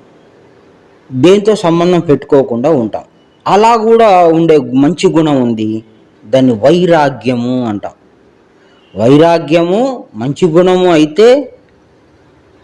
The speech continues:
మోహము చెడ్డ గుణము. మోహము కంటే వైరాగ్యం మేలు అని పెద్దలు చెప్తారు. భగవద్గీతలో కూడా అదే ఉంది, బైబిల్లో కూడా అదే ఉంది. ఈ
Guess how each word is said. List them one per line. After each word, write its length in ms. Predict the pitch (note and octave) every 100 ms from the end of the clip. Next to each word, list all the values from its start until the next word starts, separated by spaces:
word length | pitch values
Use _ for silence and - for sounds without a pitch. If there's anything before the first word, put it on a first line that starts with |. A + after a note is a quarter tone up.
| _ _ _ -
మోహము 640 | C3 F#3 A3 A3 F#3+ C#3+ C3+ D3 E3 E3 -
చెడ్డ 260 | D3 C3+ D#3 C3+
గుణము. 480 | A#2+ A#2 A#2 A#2 B2+ A#2+ G#2 - _ _ _ B2 C3+
మోహము 400 | D#3+ F#3+ G3+ G3+ F#3+
కంటే 300 | F3 E3+ E3+ C#3 C#3+ A#2
వైరాగ్యం 760 | C3+ D#3 E3 D#3 D3 B2 D3 D3 B2+
మేలు 380 | B2+ B2 B2 C3+ - - - _ _ _ _ _ _ _ -
అని 160 | D3 G3+ D#3
పెద్దలు 260 | C3+ C#3 A#2
చెప్తారు. 360 | - F2 - - _ _ _ _
భగవద్గీతలో 720 | C#3 E3 F3 E3 D#3+ - C3+ B2+
కూడా 120 | C3 A2+
అదే 160 | A2+ A2+ G#2+
ఉంది, 240 | G#2+ D#3 - _ _ _ -
బైబిల్లో 540 | G#2+ C3+ C3+ C3+ B2+ A2 -
కూడా 200 | D3 E3+ C3+
అదే 140 | A2+ A#2 G#2+
ఉంది. 180 | F#2 - _ _ _ _ _ _ _ _ _ _ _ _ _ _ _ _ -
ఈ 80 | G#3+